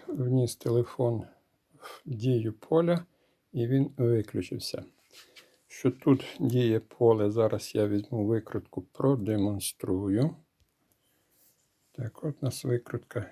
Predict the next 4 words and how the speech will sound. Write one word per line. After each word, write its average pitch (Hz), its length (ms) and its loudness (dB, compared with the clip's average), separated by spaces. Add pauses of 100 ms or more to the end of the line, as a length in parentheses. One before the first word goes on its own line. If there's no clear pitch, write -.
індикатор. 110 920 -2 (1160)
Коли 123 320 0
я 110 200 2 (340)
її, 117 460 0